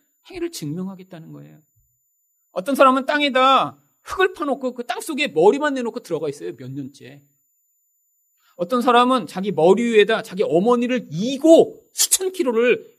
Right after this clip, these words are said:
여행을 합니다. 왜? 신을 감동케 하기 위해. 여러분, 사람마다 그 고행의 그 정도, 그 깊이를 보면, "어, 정말 어떻게 인간이 저럴 수 있을까?" 어떤 사람은 정말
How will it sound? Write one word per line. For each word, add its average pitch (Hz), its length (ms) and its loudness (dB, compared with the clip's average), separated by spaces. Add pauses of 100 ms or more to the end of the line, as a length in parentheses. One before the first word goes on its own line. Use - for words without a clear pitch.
여행을 185 400 -2
합니다. 170 500 -6 (840)
왜? 170 280 2
신을 247 380 -6
감동케 143 600 -12
하기 127 200 -20
위해. 117 100 -20 (1600)
여러분, 339 160 -2
사람마다 330 800 6
그 - 220 -10
고행의 285 600 -2
그 247 160 -6
정도, 202 600 -8 (120)
그 294 120 -20
깊이를 294 380 -8
보면, 233 440 -4 (540)
"어, 370 120 0
정말 339 340 -2
어떻게 349 280 -6
인간이 247 360 -4
저럴 202 340 -4
수 285 140 -6
있을까?" - 380 -8 (1400)
어떤 226 200 -8
사람은 226 220 0
정말 180 460 -2